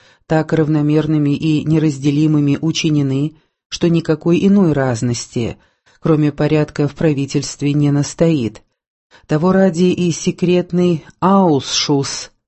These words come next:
комиссия, государственных чинов старался, чтоб в том возможное равенство доставить, дабы обоих величества друг друга с равной властью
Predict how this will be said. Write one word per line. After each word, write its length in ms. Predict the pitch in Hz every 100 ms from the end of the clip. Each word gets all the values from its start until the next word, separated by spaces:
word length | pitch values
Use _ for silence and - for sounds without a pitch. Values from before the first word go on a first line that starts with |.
| _ _ _ -
комиссия, 760 | 196 147 113 - 127 107 117 _ _ _ -
государственных 840 | 170 - 175 185 175 - 165 160
чинов 360 | - 151 151 -
старался, 680 | - 143 143 127 117 - 170
чтоб 280 | - 143
в 100 | -
том 200 | - 165
возможное 580 | 156 147 156 156 151 156
равенство 520 | 185 196 127 - 139
доставить, 800 | 131 139 - 143 135 127 127 - _ _ _ _ _ _
дабы 300 | 147 156 170
обоих 440 | 151 180 180 170
величества 640 | 160 151 151 175 - 156 160
друг 240 | 143 135
друга 520 | 143 147 139 151 143 -
с 120 | -
равной 380 | 151 143 139 139
властью 720 | 135 131 127 - 160 160